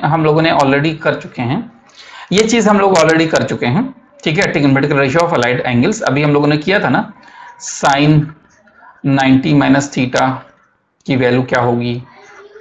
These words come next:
cos नाइंटी माइनस theta की वैल्यू क्या होगी,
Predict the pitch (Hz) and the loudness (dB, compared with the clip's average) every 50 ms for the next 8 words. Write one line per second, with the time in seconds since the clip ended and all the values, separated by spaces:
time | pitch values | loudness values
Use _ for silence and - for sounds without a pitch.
0 | - - 135 131 143 151 151 - - - 147 135 127 123 123 123 - 156 147 143 | -4 0 2 2 2 2 0 -4 -6 -4 -2 -2 0 0 0 -2 0 0 0 0
1 | 143 131 131 127 120 123 127 127 - - 127 123 131 123 123 123 - 127 123 123 | 0 0 0 0 2 2 0 0 -2 -4 -6 -2 -2 -2 -2 -2 -4 -2 -2 0
2 | 123 123 123 120 - 127 123 117 123 123 120 117 120 120 120 | 0 0 -2 -2 -2 0 0 0 0 -2 -2 -2 -4 -4 -6